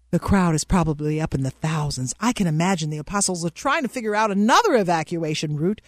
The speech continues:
but Jesus went ashore. He saw the crowd, and the text says he had great compassion for them because they were like sheep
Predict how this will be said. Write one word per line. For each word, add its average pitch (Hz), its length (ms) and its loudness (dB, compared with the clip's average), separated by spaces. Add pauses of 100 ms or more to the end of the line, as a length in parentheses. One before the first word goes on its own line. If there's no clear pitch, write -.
(240)
but 247 140 6
Jesus 277 640 4
went 233 160 4
ashore. 415 640 6 (520)
He 220 120 2
saw 339 260 6
the 403 80 0
crowd, 170 480 -2
and 175 100 -4
the 170 60 -4
text - 340 -8
says 202 220 0
he 220 140 -2
had 175 260 -2
great 202 420 -8 (280)
compassion 160 920 -2 (300)
for 151 180 2
them 127 320 -2
because 139 300 0
they 147 140 2
were 143 120 0
like 131 200 -4
sheep - 420 -2